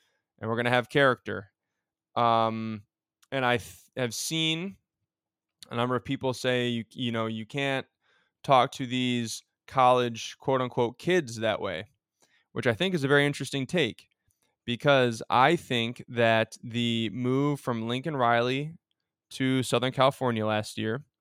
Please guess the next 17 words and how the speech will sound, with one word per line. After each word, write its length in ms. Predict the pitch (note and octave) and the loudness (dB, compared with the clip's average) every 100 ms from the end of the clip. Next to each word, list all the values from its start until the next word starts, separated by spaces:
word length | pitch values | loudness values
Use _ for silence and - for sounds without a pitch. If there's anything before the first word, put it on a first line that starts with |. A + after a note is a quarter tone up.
| _ _ _ _ | _ _ _ _
and 140 | - A2 | -12 -4
taking 400 | B2 A2 A#2+ A2+ | -4 -2 -4 0
all 180 | A2 | 0
those 180 | A2+ B2 | 0 -2
players 360 | - B2+ B2+ A#2+ | -2 0 0 -2
with 160 | A2+ | -6
them 160 | - A#2+ | -4 -6
in 100 | A2+ | -6
the 100 | A2+ | -4
N 140 | A2 | -4
I 160 | A#2 A#2+ | -2 -2
L 160 | A2+ A2+ | 0 -2
deals 560 | A2 A2 A2+ C3 - - | -4 -6 -8 -12 -20 -14
and 120 | A2 | -8
the 60 | A2 | -6
media 320 | A2+ A2+ G#2+ | -4 -4 -4
coverage 540 | - A2 A2 A#2+ - | -4 -4 -6 -10 -16